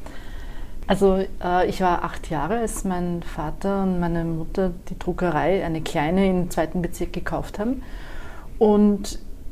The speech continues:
ich bin so selbstverständlich, äh, damals in das hineingewachsen. Ich war damals ja noch in der Volksschule, dann im Gymnasium und es war schon so immer der Fokus, dass ich dann in die grafische gehen werd und dort, äh, die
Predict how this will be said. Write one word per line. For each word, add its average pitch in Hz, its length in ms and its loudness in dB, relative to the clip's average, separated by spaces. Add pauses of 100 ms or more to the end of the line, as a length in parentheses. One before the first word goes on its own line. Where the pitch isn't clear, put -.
(340)
ich - 200 -4
bin 202 120 6
so 208 120 4
selbstverständlich, 190 1040 2
äh, 185 280 4
damals 185 360 0
in 190 80 0
das 185 160 0
hineingewachsen. 175 600 4
Ich - 60 -4
war 175 80 0
damals 160 220 -2
ja 175 80 2
noch 170 140 0
in 175 80 2
der 165 80 0
Volksschule, 233 600 0 (580)
dann 185 260 4
im 175 340 -2
Gymnasium 175 680 4
und 202 180 6
es 196 180 0
war 175 180 8
schon 214 260 4
so 226 160 8
immer 226 200 6
der 220 80 6
Fokus, 202 420 0
dass 196 140 0
ich 190 100 -4
dann 202 180 4
in 202 80 6
die 196 80 10
grafische 170 520 -2
gehen 160 280 -2
werd 220 260 -2
und 190 380 -4
dort, 165 400 0
äh, 180 200 -2
die 185 320 4